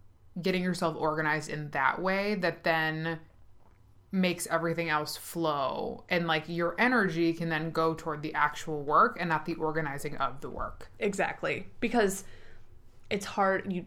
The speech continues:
Speaker 2: you don't, when you're busy, you don't have time to organize the work.
Speaker 1: Right.
Speaker 2: And so you just need to be like, "Okay, what are the efficiencies here? How do we just, like,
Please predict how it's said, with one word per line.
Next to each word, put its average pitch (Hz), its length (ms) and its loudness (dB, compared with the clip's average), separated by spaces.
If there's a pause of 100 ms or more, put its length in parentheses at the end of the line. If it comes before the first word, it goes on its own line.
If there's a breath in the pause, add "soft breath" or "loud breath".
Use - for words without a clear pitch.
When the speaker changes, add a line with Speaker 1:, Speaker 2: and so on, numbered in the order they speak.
(240)
Speaker 2:
you 185 100 -10
don't, 185 340 0
when 185 180 0
you're 170 100 0
busy, 196 300 4
you 165 120 -2
don't 165 160 -2
have 165 120 -6
time 160 280 -6
to - 60 -4
organize 208 440 -2
the 226 60 -2
work. 240 360 0
Speaker 1:
Right. 151 240 -2 (480)
Speaker 2:
And 247 120 0
so 214 80 2
you 185 80 2
just 180 220 0
need 170 120 0
to 175 60 -4
be 170 120 0
like, 170 260 0
"Okay, 202 160 2
what 175 200 2
are 175 60 2
the 170 120 0
efficiencies 170 600 -8
here? - 180 -6
How 180 180 -2
do - 60 -4
we - 100 -4
just, 175 220 -6
like, 175 160 -4